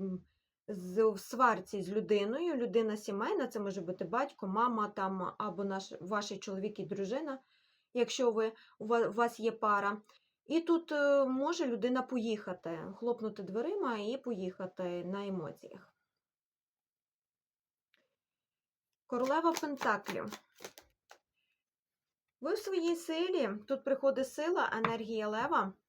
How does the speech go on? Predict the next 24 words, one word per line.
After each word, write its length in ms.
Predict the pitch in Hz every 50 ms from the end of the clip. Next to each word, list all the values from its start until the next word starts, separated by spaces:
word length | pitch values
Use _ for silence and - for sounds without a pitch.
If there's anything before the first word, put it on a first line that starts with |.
| _ _ _ _ _ _ _ _ _ _ _ _ _ _ _ _ _ _ _ _ _ _ _ _ _ _ _ _ _ _ _ _ _
Король 320 | - 349 359 339 262 214
Пентаклів. 720 | 208 - - 220 214 208 220 214 202 202 - - 285 320 339 - _ _ _ -
<coughs> 1120 | - - - - - - - - - - - - - - - - - 240 190 160 - _ _ _ _ _ -
Вибачте. 480 | 220 202 170 185 190 - - - 269 269 - _ _ _ _ _ _ _ _ _ _ _ _ _ _ _ _
Король 260 | - 302 302 302 285 - -
пентаклів. 520 | 262 240 220 220 214 208 208 196 208 202
Тут 240 | - 349 453 - -
у 60 | 330
нас 220 | 254 247 302 - -
пара. 380 | - 196 160 156 156 - - -
Король 340 | - 214 220 254 339 494 480 - - _ _ _ _ -
і 80 | - 247
королева 500 | 247 240 233 208 190 202 226 - 269 -
пентаклів. 580 | - - 196 185 - 156 135 - - - - _ _ _ _ _ _ _ _ _ _ _ _ _ _ _ _ _ _ _ _ -
Люди 280 | 285 370 381 302 330
можуть 300 | 294 277 269 240 247 196
бути 280 | 196 233 226 - 226 214
земні, 600 | 185 233 277 277 262 240 214 185 175 175 214 320 427 - - _ _ _ _ _ _ _ _
як 300 | - 240 254 262 262 262
ви, 380 | 262 247 262 269 262 269 311 339 330 _ _ _ _ -
теж 220 | 247 233 226 220
земна 500 | 233 240 233 214 247 226 226 226 220 220
якась 320 | 220 220 - 226 220 -
енергія. 600 | 240 220 214 202 196 196 220 220 226 220 240 294